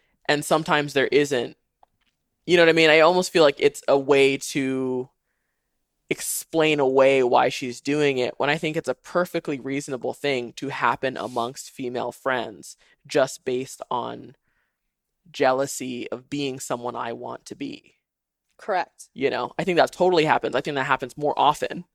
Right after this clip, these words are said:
Speaker 1: than the
Speaker 2: Oh,
Speaker 1: version in
Speaker 2: absolutely.
Speaker 1: which
Speaker 2: Yeah, I mean,
Speaker 1: Peach is in
Speaker 2: it's
Speaker 1: love with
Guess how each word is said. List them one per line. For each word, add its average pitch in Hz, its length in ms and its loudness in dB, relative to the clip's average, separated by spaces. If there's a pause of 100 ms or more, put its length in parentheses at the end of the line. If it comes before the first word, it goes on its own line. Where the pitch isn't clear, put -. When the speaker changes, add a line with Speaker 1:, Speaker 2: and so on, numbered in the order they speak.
(360)
Speaker 1:
than 151 280 4
the 170 80 2
Speaker 2:
Oh, - 40 -8
Speaker 1:
version 151 340 4
in 339 60 -2
Speaker 2:
absolutely. 415 300 2
Speaker 1:
which - 480 -2
Speaker 2:
Yeah, 294 400 4
I 285 100 2
mean, 302 120 -4
Speaker 1:
Peach 247 180 -4
is 143 120 -2
in - 40 -2
Speaker 2:
it's 135 60 -4
Speaker 1:
love 131 220 -4
with - 220 -8